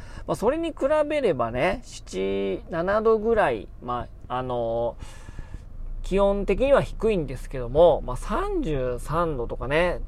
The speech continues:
なんか、まあ、四十度に比べれば涼しいかなとか思っ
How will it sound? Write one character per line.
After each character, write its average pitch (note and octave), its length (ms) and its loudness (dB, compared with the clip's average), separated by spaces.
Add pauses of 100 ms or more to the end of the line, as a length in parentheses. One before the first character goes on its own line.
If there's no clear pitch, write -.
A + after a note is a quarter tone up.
(140)
な B2+ 180 -2
ん E3+ 60 -2
か、 B2 220 2
ま C3 320 0
あ、 B2 120 -2
四 G3 160 4
十 C#4 100 2
度 A#3+ 160 8
に F3+ 60 0
比 - 100 -2
べ G#3 280 6
れ G#3+ 80 6
ば D3+ 200 4
涼 G#3 180 0
し A#3+ 100 0
い A#3+ 40 0
か F#3+ 60 4
な E3+ 120 6
と E3 80 4
か C3 80 2
思 C#3 200 6
っ F#3+ 60 0